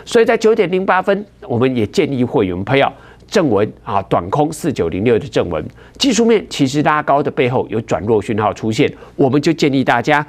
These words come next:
四十点五到四十点七元之间先做卖出，好，停损定在四十一块的价位，目标放在三十八点五，啊，请勿以市价追高杀低，好，这是今天九点零八分我们就已经发出指令，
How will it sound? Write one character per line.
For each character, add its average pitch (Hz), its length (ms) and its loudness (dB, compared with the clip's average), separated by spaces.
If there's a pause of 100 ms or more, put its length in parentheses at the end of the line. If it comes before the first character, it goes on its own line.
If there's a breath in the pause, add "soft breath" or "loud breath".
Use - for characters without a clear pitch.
(120)
四 - 220 -2
十 135 140 -4
点 131 200 2
五 110 140 0
到 120 180 2
四 - 200 -6
十 - 120 -10
点 82 200 -4
七 - 180 -2
元 98 160 2
之 147 140 -2
间 175 220 2 (180 loud breath)
先 143 240 2
做 139 120 2
卖 113 220 0
出， 104 300 -2 (120)
好， 107 200 0 (240 loud breath)
停 247 200 2
损 202 280 0
定 185 160 0
在 151 120 2
四 143 220 -4
十 113 180 -6
一 117 80 0
块 120 200 0
的 98 100 -2
价 110 220 0
位， 135 200 2 (200 loud breath)
目 196 120 2
标 175 320 2
放 123 200 -4
在 123 120 0
三 120 220 -2
十 - 120 -12
八 117 220 0
点 101 160 -2
五， 104 280 -2
啊， 98 180 -2
请 92 220 -6
勿 131 160 2
以 82 80 -2
市 113 180 -4
价 - 180 2 (220 loud breath)
追 113 220 0
高 98 240 0
杀 92 200 -4
低， 107 300 -2 (160)
好， 87 220 -2
这 127 120 -4
是 113 100 -2
今 131 220 0
天 139 200 4 (260 loud breath)
九 214 180 4
点 165 160 0
零 170 140 0
八 170 160 2
分 175 260 -2
我 104 120 -8
们 101 120 -4
就 113 60 -4
已 98 60 -2
经 107 120 -2
发 101 240 -2
出 110 200 -4
指 151 180 -10
令， 117 220 -2